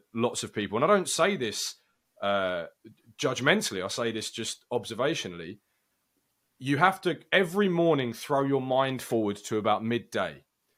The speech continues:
and know that your midday self is thanking your present self because you went to the gym, or because you got up and went for a walk, or because you got up and, and just went outside. Like, your, your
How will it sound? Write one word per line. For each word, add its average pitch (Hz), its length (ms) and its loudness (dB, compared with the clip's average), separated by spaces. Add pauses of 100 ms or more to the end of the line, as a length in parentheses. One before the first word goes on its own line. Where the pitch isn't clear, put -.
(640)
and 117 300 2
know 143 420 8
that 127 280 0
your 120 200 2
midday 151 640 4
self 107 480 2
is 104 140 -4
thanking 131 680 -2
your 110 160 0
present 123 480 0
self 101 360 -2
because 104 300 -6
you 101 80 -6
went 98 200 -6
to - 80 -16
the 92 60 -12
gym, 82 240 -12 (580)
or 113 120 0
because 117 260 -2
you 120 80 -4
got 113 180 0
up 107 80 -8
and 107 100 -6
went 107 180 -4
for 107 120 -4
a 101 40 -4
walk, 92 540 -10
or 101 100 -6
because 110 360 -6
you 117 80 -6
got 113 160 -2
up 104 240 -4
and, 98 320 -6
and 95 340 -6 (540)
just - 240 -8 (280)
went 139 240 4
outside. 127 720 2 (360)
Like, 120 220 2
your, 123 240 -4
your 147 540 2